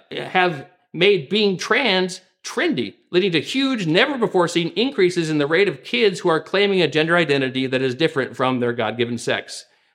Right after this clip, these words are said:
The activists are confusing children and leading them into very dangerous and harmful delusions. You know, and contrary to the ridiculous but oft-repeated claims of the far-left World Professional Association for Transgender Health, known as W path,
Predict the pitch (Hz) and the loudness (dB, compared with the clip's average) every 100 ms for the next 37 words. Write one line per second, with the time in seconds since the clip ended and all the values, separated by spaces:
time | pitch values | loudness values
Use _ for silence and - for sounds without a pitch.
0 | - 123 160 - 156 151 147 - 131 185 | -2 0 0 0 -2 0 0 0 0 2
1 | 208 240 220 143 123 120 120 - - 143 | 2 0 2 0 2 0 -2 -8 -10 -4
2 | 127 120 175 160 143 139 131 120 117 185 | 0 2 2 4 2 2 0 -2 0 0
3 | 208 139 127 120 123 127 131 120 180 156 | 2 0 0 0 -2 -2 -6 0 0 0
4 | - 107 101 - _ 120 120 131 117 95 | -2 -4 -4 -12 _ -4 0 0 -2 -8
5 | 85 - _ _ _ _ _ - 156 - | -12 -18 _ _ _ _ _ -4 -2 -2
6 | 180 - 277 277 226 220 151 147 143 175 | -2 0 0 2 2 2 -4 0 2 2
7 | 175 147 151 - 147 - 131 131 131 131 | 2 0 0 -2 -4 0 0 0 -4 -2
8 | 131 123 - 143 147 135 123 123 117 135 | -4 -4 -2 0 0 0 -2 -4 -2 2
9 | 135 135 127 110 123 165 170 156 139 156 | 2 2 -2 -4 -2 2 2 2 0 0
10 | 147 147 131 123 143 151 147 139 120 123 | 0 0 0 0 0 2 0 -2 -2 -4
11 | - 160 147 135 120 220 165 185 - _ | 0 0 2 -2 0 0 -2 -4 -12 _
12 | _ - 143 131 120 - 190 151 120 113 | _ -2 0 2 0 0 0 0 -2 -2
13 | 123 - | -2 -6